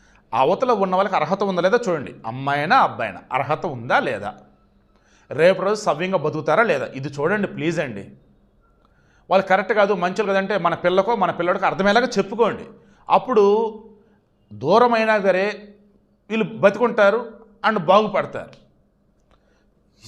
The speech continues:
ఏంటి అసలు ఈ కాలం పిల్లలు? ఇది అయిపోయిందా? నెక్స్ట్ ఖమ్మం జిల్లా చెందినటువంటి యామిని, ఈమె గచ్చిబౌలిలో ఒక సాఫ్ట్‌వేర్ కంపెనీలో జాబ్ చేస్తుంది, అంత హ్యాపీగా ఉంది.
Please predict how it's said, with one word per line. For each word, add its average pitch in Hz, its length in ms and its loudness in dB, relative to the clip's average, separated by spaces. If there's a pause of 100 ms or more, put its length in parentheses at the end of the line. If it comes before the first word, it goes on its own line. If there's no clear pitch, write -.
(100)
ఏంటి 151 380 -6
అసలు 233 140 -6
ఈ 196 40 -4
కాలం 170 300 0
పిల్లలు? 143 400 -6 (640)
ఇది 156 140 -2
అయిపోయిందా? 165 480 -2
నెక్స్ట్ 156 380 -6 (840)
ఖమ్మం 185 280 0
జిల్లా 180 160 0
చెందినటువంటి 165 420 -8
యామిని, 139 440 -2 (1300)
ఈమె 185 520 -2 (240)
గచ్చిబౌలిలో 185 560 0
ఒక 160 100 -2
సాఫ్ట్‌వేర్ 156 380 -2
కంపెనీలో 156 220 -8
జాబ్ 143 320 0
చేస్తుంది, 156 320 -8 (1040)
అంత 147 160 -4
హ్యాపీగా 147 420 0
ఉంది. 87 140 -16